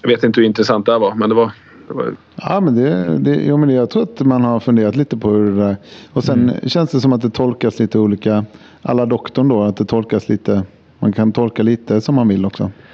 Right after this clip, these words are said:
Speaker 3: Ja, det, det måste tolkats på något konstigt sätt igår. Att det var liksom inte... Det var inte bara, det var inte överblivet C More-folk <laughs> på läktaren.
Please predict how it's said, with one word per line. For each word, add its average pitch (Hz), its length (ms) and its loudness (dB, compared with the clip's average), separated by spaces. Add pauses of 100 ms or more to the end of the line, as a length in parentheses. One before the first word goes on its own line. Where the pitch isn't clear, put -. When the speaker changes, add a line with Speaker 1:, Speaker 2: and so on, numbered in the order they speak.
(200)
Speaker 3:
Ja, 143 440 2
det, 143 180 4
det 139 200 4
måste 139 300 2
tolkats 120 480 0
på - 120 -2
något 123 400 0
konstigt 110 440 -4
sätt - 280 -4
igår. 104 480 2 (760)
Att 113 160 -4
det 107 120 0
var 104 300 2
liksom 98 720 -4 (140)
inte... 98 260 -6 (840)
Det - 80 -10
var 117 80 2
inte 107 160 0
bara, 104 680 0 (1000)
det 123 80 0
var 127 40 2
inte - 140 -2
överblivet 107 600 2
C - 180 0
More-folk 104 960 0 (380)
<laughs> - 460 -16
på 123 80 2
läktaren. 107 640 -4